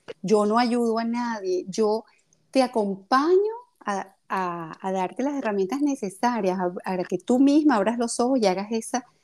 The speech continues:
introspección, porque eres tú la que tienes tus propias soluciones, eres tú la que tienes los recursos en ti". Y, y el trabajo consiste en eso, en tener es-, en buscar esos recursos, encontrarlos y darte cuenta tú misma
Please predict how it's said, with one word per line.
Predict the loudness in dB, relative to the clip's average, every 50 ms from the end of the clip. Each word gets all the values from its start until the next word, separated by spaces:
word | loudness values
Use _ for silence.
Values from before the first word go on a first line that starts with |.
| _ _ _
introspección, | 0 0 0 2 0 -4 -2 0 -2 -2 -2 0 0 2 2 2 2
porque | 0 -6 -4 -2 -4
eres | -4 -4 -6 _ _
tú | 2 4 4
la | 6 4 2
que | -2
tienes | -2 2 2 2 2
tus | 0 -6 -6
propias | -4 -6 -4 -4 -4 -4
soluciones, | -4 -4 -6 -6 -10 -10 _ -10 -10 -8 -10 -10 -8
eres | -6 -8 -8 -8 _ _
tú | 2 2 4
la | 6 4 4
que | 2
tienes | 2 2 0 2 0
los | -2 -2
recursos | -4 -6 -2 0 0 0 0 0 -2 -2 0
en | 2 0 0
ti". | -2 -2 -6 -6 -6 -6 _ _ _ _ _ _ _ _ _ _ _ _
Y, | 0 2 2 2 2 2 2
y |
el | 2 4
trabajo | 4 4 4 4 4 2 0 -2
consiste | -4 -4 -4 -4 -4 -6 -4 _ -4
en | -4 0 0
eso, | 0 0 0 -2 -8 -8 -10 -4
en | -4 -4 -2 -2 -4 -6 -8 _ _ _ _
tener | 0 2 2 2 2 0
es-, | -4 -8 -8
en | -2 0 0 0 0 -2 -6
buscar | -10 -10 -12 -12 -12 _ 2 4 4 4 4
esos | 4 2 0 2
recursos, | 0 2 4 4 2 2 2 -2 -2
encontrarlos | 0 2 2 2 2 4 2 2 2 2 2
y | 2 2
darte | 2 2 2 0 2 2
cuenta | 2 0 2 0 -2 0
tú | _ -4 -2
misma | -2 2 2 0 2 0 -4 -6 -6